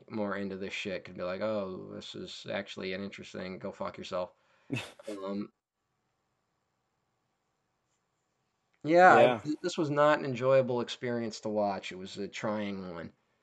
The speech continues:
Speaker 2: Yeah.
Speaker 1: Um,
Speaker 2: Ugh.
Speaker 1: and I also, I rented two versions of this, and I really regret that.
Speaker 2: <laughs>
Speaker 1: So,
Speaker 2: Um,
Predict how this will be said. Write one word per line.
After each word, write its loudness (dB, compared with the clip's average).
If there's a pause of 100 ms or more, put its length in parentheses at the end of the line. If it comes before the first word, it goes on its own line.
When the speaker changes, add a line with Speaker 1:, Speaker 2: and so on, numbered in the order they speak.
(300)
Speaker 2:
Yeah. -6 (500)
Speaker 1:
Um, -6
Speaker 2:
Ugh. -6
Speaker 1:
and 4
I 4
also, 4
I 6
rented 4
two -4
versions -2
of -2
this, -4
and -4
I -2
really -4
regret -6
that. -6 (160)
Speaker 2:
<laughs> 4 (260)
Speaker 1:
So, -2 (360)
Speaker 2:
Um, 4